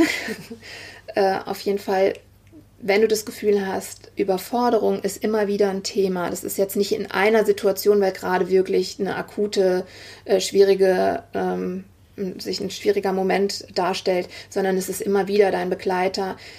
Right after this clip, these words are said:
und es belastet dich, dann schau, dass du dir vielleicht doch nochmal die Zeit nimmst, ähm, zu gucken, wie du es langfristig und in der Tiefe auflösen kannst, damit es langfristig wegbleibt.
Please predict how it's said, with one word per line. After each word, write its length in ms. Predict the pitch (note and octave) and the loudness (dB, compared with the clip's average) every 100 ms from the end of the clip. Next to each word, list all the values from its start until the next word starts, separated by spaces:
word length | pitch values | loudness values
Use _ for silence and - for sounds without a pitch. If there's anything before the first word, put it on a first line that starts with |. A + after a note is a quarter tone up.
| - - - - - - _ _ - | -20 -20 -20 -20 -20 -20 _ _ 0
und 120 | G3+ | 0
es 100 | G3 | 2
belastet 520 | G3 G3+ A3+ - G#3 | 2 2 4 0 0
dich, 380 | G3 F#3+ - - - _ - | 2 2 0 -8 -18 _ -4
dann 340 | F#3+ F#3 F#3+ - | -2 -2 -6 -8
schau, 420 | - G#3 F#3+ F#3+ | -8 -2 4 4
dass 180 | F#3+ F#3 | 4 -2
du 80 | G3+ | -2
dir 140 | F#3 | -2
vielleicht 440 | - F#3 F3 F#3 G3 | 0 -2 0 0 -2
doch 160 | F#3+ | -2
nochmal 260 | G3+ F#3 F3 | -4 -6 -6
die 120 | F3 | -6
Zeit 380 | - G3 F#3+ - | -6 -4 -4 -2
nimmst, 560 | F#3 F3+ F#3 - - - - _ | -6 -6 -8 -12 -18 -20 -20 _
ähm, 600 | G3 F#3 F#3 F#3 F#3 G3+ - - - - - | -4 -4 -6 -8 -10 -14 -18 -20 -20 -18 -12
zu 100 | - | -2
gucken, 260 | G#3 G#3 | 0 2
wie 60 | F3+ | 2
du 80 | F3 | 0
es 100 | - | 0
langfristig 680 | E3+ F#3 - F3+ - - F#3+ | -4 -4 -8 -10 -6 -6 -6
und 140 | F#3 | -2
in 120 | G3+ | 4
der 140 | F#3+ F#3+ | 4 4
Tiefe 360 | A3+ G#3+ - | -2 -4 -2
auflösen 540 | F#3 F3+ F#3 E3+ F3 E3 | -2 0 0 0 -2 -8
kannst, 440 | F#3 E3+ E3 - | -10 -10 -10 -8
damit 280 | F#3+ F3+ - | -4 -6 -8
es 120 | - | -8
langfristig 640 | A#3+ F3+ F3 F#3+ - - | -4 -4 -6 -10 -10 -12
wegbleibt. 560 | - D3+ - - - | -12 -14 -14 -12 -12